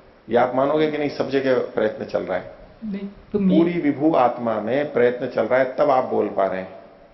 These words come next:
Speaker 1: और तब मैं बोल पा रहा हूं। पूरी विभु आत्मा में प्रयत्न चल रहा है, तब मैं देख पा रहा हूं और आप देख पा रहे हैं।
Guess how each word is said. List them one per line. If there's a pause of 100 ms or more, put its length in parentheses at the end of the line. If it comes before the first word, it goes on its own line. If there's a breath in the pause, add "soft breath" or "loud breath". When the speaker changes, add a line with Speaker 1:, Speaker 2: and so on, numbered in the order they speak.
(120)
Speaker 1:
और
तब
मैं
बोल
पा
रहा
हूं। (1400)
पूरी
विभु
आत्मा
में (200)
प्रयत्न
चल
रहा
है,
तब
मैं
देख
पा
रहा
हूं
और
आप
देख
पा
रहे
हैं।